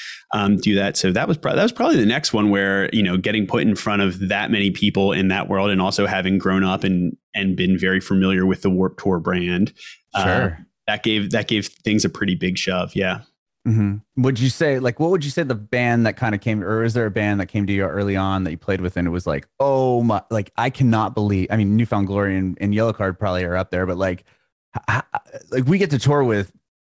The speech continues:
Speaker 2: blah, blah, blah. Like, is there one that comes off the top of your head?
Speaker 1: Yeah, you know, um, it's interesting actually. So both of those, you know, we're, we're pretty big, um, in that world for sure.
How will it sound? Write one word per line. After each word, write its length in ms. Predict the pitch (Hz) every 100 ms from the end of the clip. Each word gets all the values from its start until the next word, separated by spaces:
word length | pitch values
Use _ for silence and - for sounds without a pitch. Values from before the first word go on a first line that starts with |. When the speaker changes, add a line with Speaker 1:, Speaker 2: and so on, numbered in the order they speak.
| _
Speaker 2:
blah, 180 | 120 123
blah, 120 | 151
blah. 260 | 151 170 170
Like, 160 | 120
is 140 | 107 110
there 240 | 120 113
one 180 | 113 120
that 120 | 110
comes 240 | 92 113 113
off 140 | 104
the 60 | 98
top 220 | 104 92
of 60 | 101
your 80 |
head? 340 | 92 92 117 131 _
Speaker 1:
Yeah, 300 | 170 220 247
you 200 | 208 185
know, 220 | 190 202 196
um, 340 | 147 143 143
it's 220 | 139 147
interesting 540 | 147 160 190 - 139 117
actually. 420 | 117 - 131 117
So 180 | - 147
both 220 | 160 165
of 80 | 135
those, 240 | 131 131
you 140 | -
know, 120 | 147 110
we're, 220 | 117 117
we're 120 | 139 123
pretty 280 | - 117
big, 420 | 107 104 104 98 -
um, 480 | 104 98 98 98 87 - _ _ _ -
in 140 | 117
that 200 | 101 98
world 440 | 92 98 95 98 92
for 100 | -
sure. 600 | - 131 117 104 101